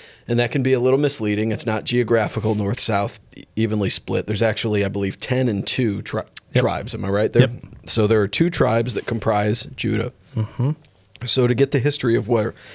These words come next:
Speaker 1: where we're focusing here, we would be looking at the kings of Judah. Uh, but for the sake of brevity, about two hundred years later, in
Speaker 2: Yep.
Speaker 1: seven twenty-two B C,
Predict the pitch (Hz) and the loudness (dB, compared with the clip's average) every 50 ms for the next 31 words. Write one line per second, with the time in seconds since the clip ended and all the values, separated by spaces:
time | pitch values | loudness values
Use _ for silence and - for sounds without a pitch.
0 | - - - - - - - 120 123 117 117 123 117 - 123 113 104 101 92 - | -20 -20 -20 -20 -20 -6 -2 0 2 4 4 2 2 2 0 0 0 0 -2 -2
1 | - - 104 - - 156 139 120 110 110 110 107 110 107 104 101 104 104 110 123 | -4 -6 -2 0 2 4 4 4 4 2 2 2 2 0 2 2 2 4 4 4
2 | 131 120 - 117 110 104 95 104 - - - 117 104 104 104 101 - - - - | 4 2 2 0 0 -2 -2 -4 -4 -2 0 2 2 2 0 0 -2 -4 -2 -2
3 | 98 104 95 - - 104 107 101 95 95 - - - 73 76 - - - 95 104 | 0 0 0 -2 -2 0 0 2 2 0 0 -2 -4 -6 -8 -8 -6 -2 0 0
4 | 104 101 107 - - - - 135 127 117 - 151 143 - 123 - 113 113 113 110 | 2 2 0 -2 0 0 0 0 2 2 2 2 2 2 -2 -2 0 0 0 0
5 | 110 107 113 113 - - - - - - - - - - 120 131 139 151 - - | 0 -2 -2 -4 -6 -10 -18 -18 -18 -18 -18 -18 -12 0 2 2 2 2 0 0
6 | - - 156 139 143 135 120 120 113 117 113 110 110 101 107 104 107 104 98 90 | 0 0 2 2 0 0 -2 -2 -2 0 0 0 0 -2 0 0 2 2 0 0
7 | 85 98 120 123 127 - _ - - 104 113 120 - - - 110 107 123 120 110 | -2 -4 -6 -6 -10 -14 _ -2 2 2 2 4 2 2 0 0 0 0 -2 -2
8 | - 127 120 110 104 - - 120 110 104 101 101 107 98 98 - _ - 104 101 | -2 -2 -2 -2 -4 -2 -2 0 0 0 -2 -4 -6 -8 -12 -12 _ -6 -4 -2
9 | 104 - - 101 95 92 113 120 | -2 -2 -2 -2 -4 -4 -6 -8